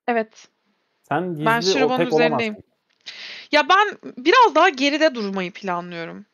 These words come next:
Speaker 1: Biraz daha şöyle evlerin arasında falan bir yerde, anladın mı? Hani hemen meydanda değil de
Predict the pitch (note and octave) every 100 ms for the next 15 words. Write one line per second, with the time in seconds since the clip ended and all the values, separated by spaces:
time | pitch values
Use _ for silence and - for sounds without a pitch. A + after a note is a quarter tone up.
0 | _ _ _ _ _ _ _ _ - G4+
1 | E4+ C#4+ D#4+ - E4 D#4 D#4 D#4 E4 D#4+
2 | D4+ - D#4 D4+ - D4 C#4+ D4 C4+ A#3
3 | F#3 G3 F#3+ A3+ C#4+ G4+ E4 C#4 C4+ D4
4 | D#4 D4+ D4 C#4 C4+ C#4 C#4+ D4 C#4 E4+
5 | F#5 G#3+ A3 -